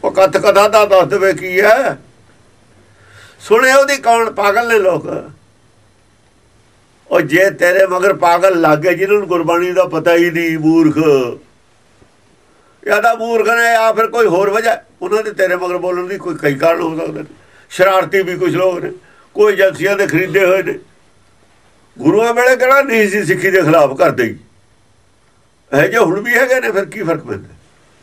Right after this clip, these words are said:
ਉਹਨਾਂ ਦਾ ਕੋਈ ਨਹੀਂ ਸਾਨੂੰ ਚਿੰਤਾ। ਆਹ ਗੱਲ ਕਰ ਤੂੰ,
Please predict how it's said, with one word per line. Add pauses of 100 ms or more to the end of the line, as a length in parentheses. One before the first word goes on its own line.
(1300)
ਉਹਨਾਂ
ਦਾ
ਕੋਈ
ਨਹੀਂ
ਸਾਨੂੰ
ਚਿੰਤਾ। (400)
ਆਹ
ਗੱਲ
ਕਰ
ਤੂੰ,